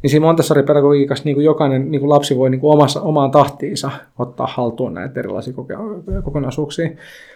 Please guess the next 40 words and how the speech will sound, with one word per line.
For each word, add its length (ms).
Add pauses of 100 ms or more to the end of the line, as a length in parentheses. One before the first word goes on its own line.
(340)
Ja 60
sit 180
se, 100
mikä 220
on 100
kiinnostavaa 480
kanssa, 300
on 40
se, 140
että 140
siinä 180
on 100
niinku 160
eri-ikäiset 600
lapset 340
oppii 320
yhdessä. 500 (1000)
Eli 120
ykkös-, 320
kolmos- 300
ja 80
vitosluokkalaiset 920
on 160
niinku 240
yksi 280 (180)
tavallaan 320
niinku 160
ryhmä, 240
ja 60
kakkos-, 320
nelos- 220
ja 60
kutosluokkalaiset 880
on 120
niinku 340 (120)
yksi 240
ryhmä 280 (460)
tai 100
niinku 160
luokka. 440